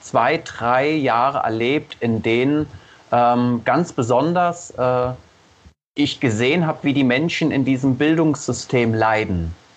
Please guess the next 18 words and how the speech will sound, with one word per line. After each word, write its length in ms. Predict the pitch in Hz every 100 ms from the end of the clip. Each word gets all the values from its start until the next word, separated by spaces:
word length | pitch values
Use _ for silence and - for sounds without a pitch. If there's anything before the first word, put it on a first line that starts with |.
| _ -
Und 200 | - 120
ich 100 | 120
habe 160 | 135 139
so 80 | -
einen 80 | 139
aus-, 320 | 127 151 -
ganz, 260 | 151 170
ganz 200 | - 156
ausgeprägten 640 | 127 147 147 131 170 156 135
Gerechtigkeitssinn 1080 | 120 127 - 117 - 104 101 - 113 147 165 - -
und 140 | 131
ich 100 | 139
habe 180 | 143 143
so 120 | -
eine 200 | 139 139
ganz 480 | 131 139 165 190 -
innere 400 | - 170 180 156
Sch-, 240 | 151 -